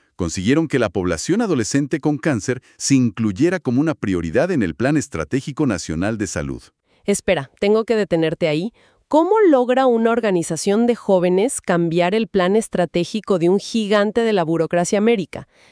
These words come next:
Speaker 2: Eso no pasa rápido.
Speaker 1: No, para nada. Pero lo lograron, este, haciendo visible lo invisible, a punta de insistencia pura y presentando datos duros. Demostraron que había un vacío enorme en el sistema para esa edad.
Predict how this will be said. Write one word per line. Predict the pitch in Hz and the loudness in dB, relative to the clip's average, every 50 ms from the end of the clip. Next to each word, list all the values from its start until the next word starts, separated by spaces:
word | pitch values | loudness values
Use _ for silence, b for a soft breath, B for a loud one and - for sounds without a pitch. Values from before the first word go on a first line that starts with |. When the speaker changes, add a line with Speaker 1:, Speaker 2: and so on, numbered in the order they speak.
| b - | b -4
Speaker 2:
Eso | 185 - 302 | 0 0 4
no | 294 269 208 | 2 2 2
pasa | - 190 - 180 160 | 2 0 0 0 0
rápido. | - 180 240 - - 185 127 101 - 147 - _ _ _ _ - | 2 0 0 0 -2 -2 -2 -4 -6 -8 -12 _ _ _ _ -6
Speaker 1:
No, | 73 78 80 101 113 - _ | -4 -2 -2 -2 -4 -6 _
para | - 76 71 71 | -6 -6 -4 -4
nada. | 76 78 95 - 110 67 - b b b b b b b b | -2 -2 -2 -2 -2 -4 -6 b b b b b b b b
Pero | 92 85 87 90 | -2 0 0 2
lo | 90 92 | 2 2
lograron, | 92 98 95 104 120 139 185 190 180 - - | 2 0 2 2 2 2 0 0 -4 -6 -4
este, | - 95 87 - - - 87 80 76 69 64 - b b b b | -4 -4 -4 -4 -6 -4 -4 -2 -2 -4 -6 -10 b b b b
haciendo | b - - - - 131 147 165 | b -8 -4 0 0 2 2 2
visible | 156 135 113 - - 147 170 202 214 202 | 2 0 -2 -2 -4 -4 -2 -2 -2 0
lo | 175 139 | 0 0
invisible, | 113 95 87 80 - - 190 202 202 - - b b b b b b | 0 0 -2 -4 -4 -6 -6 -4 -4 -6 -6 b b b b b b
a | 78 87 | -8 -4
punta | - 135 147 151 185 160 | 0 0 0 2 2 2
de | 147 | 2
insistencia | 123 101 - - 87 - - 123 123 - - 113 | 2 0 -2 -4 -8 -4 -2 -2 -2 0 -2 -4
pura | 87 - - 113 139 - - - | -4 -2 -4 -2 -2 -2 -4 -4
y | - 104 95 | -8 -8 -6
presentando | - 107 98 - 104 95 87 - 127 151 160 151 | -4 -4 -4 -2 -4 -4 -2 -2 -2 0 0 0
datos | 139 143 139 - 151 113 87 | -2 -2 -2 -2 -4 -4 -2
duros. | 85 120 175 175 120 - - - b b b b b | -2 -2 -2 -2 -4 -6 -8 -10 b b b b b
Demostraron | - 92 107 110 113 - - 135 147 175 180 | -4 -2 -2 -2 -2 -2 -2 -2 -2 -2 -2
que | 139 143 | 0 0
había | 123 123 147 151 | 0 0 0 0
un | 156 151 | 0 0
vacío | 139 123 - - 151 160 - - | 0 -2 -2 -2 -2 -2 -2 0
enorme | 127 120 120 123 135 156 202 208 180 156 | 0 2 4 4 2 2 2 0 0 0
en | 117 104 | 0 0
el | 98 92 | 0 -2
sistema | - - 82 - - 135 139 117 - | -4 -8 -8 -4 -2 -2 0 -2 -2
para | - 76 76 104 | -4 -4 -4 -4
esa | - - 85 | -4 -4 -6
edad. | 64 60 57 | -6 -6 -10